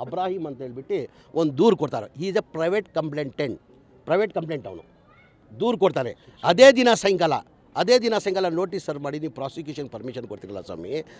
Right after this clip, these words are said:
ನಾವು ಕೇಳ್ತಾ ಇರೋದೇನೆಂದ್ರೆ, ಅದಕ್ಕಿಂತ ಮುಂಚೆ ಲೋಕಾಯುಕ್ತ ಅವರು ನವೆಂಬರಲ್ಲಿ, ಅಂದರೆ ಎಂಟು ತಿಂಗಳ ಹಿಂದೆ ಲೋಕಾಯುಕ್ತ ಅವರು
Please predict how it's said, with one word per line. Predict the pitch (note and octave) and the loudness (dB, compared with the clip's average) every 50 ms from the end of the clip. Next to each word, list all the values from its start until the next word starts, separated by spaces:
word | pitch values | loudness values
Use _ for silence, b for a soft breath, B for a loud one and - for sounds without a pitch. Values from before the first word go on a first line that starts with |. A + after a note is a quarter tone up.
| B B - | B B 0
ನಾವು | C3 D#3 G#3 G3+ | 4 6 6 6
ಕೇಳ್ತಾ | - G3+ G3 F3+ D#3 E3+ | 6 2 2 2 2 0
ಇರೋದೇನೆಂದ್ರೆ, | D#3+ C#3 C#3+ C3 B2 A2+ A2 A#2 A#2+ C3+ C#3+ C3+ B B B B B B | -2 -2 -2 -4 -6 -6 -6 -4 -4 -4 -4 -4 B B B B B B
ಅದಕ್ಕಿಂತ | C#3 D#3+ - - A#3+ A#3+ A3+ G#3 | -2 -2 0 0 0 2 2 2
ಮುಂಚೆ | F#3 D#3+ D3 C3 - D#3+ F3 G#3 G3 B B B B - | 2 2 0 -2 -2 -4 -4 -4 -4 B B B B -8
ಲೋಕಾಯುಕ್ತ | G#2+ C3 D#3 G3 A#3 A#3+ - A#3+ G#3+ E3 - - | 0 6 12 12 12 12 12 10 6 6 6 6
ಅವರು | G3 F3+ D#3+ D3+ C3+ A#2+ - - - - | 6 6 6 4 0 -4 -8 -12 -14 -10
ನವೆಂಬರಲ್ಲಿ, | A#2 C#3+ E3+ G3+ A#3 B3 A#3+ A3 A#3 G#3 F#3 E3 D3 C3+ A2+ - _ - - - - | -6 0 2 2 2 2 2 2 0 0 0 -2 -6 -10 -12 -16 _ -20 -20 -14 -10
ಅಂದರೆ | D#3 F#3+ G3+ | -8 -8 -6
ಎಂಟು | D#3 D#3 F#3 G#3+ A3+ D#3+ - | -6 -6 -8 -8 -8 -10 -12
ತಿಂಗಳ | A3+ A3 A3 | -12 -8 -4
ಹಿಂದೆ | A3 F#3 F#3 F#3+ F#3+ F3 C#3+ - - - - - _ - - _ _ G#2+ | -4 -4 -4 -4 -6 -6 -8 -10 -12 -18 -20 -20 _ -20 -20 _ _ 0
ಲೋಕಾಯುಕ್ತ | E3+ G#3+ A#3+ - - A3 G3+ - - F#3+ | 4 4 4 6 6 4 2 4 4 4
ಅವರು | E3 D#3+ D#3 E3 G#3 A#3+ A3+ - | 4 4 4 4 4 4 2 0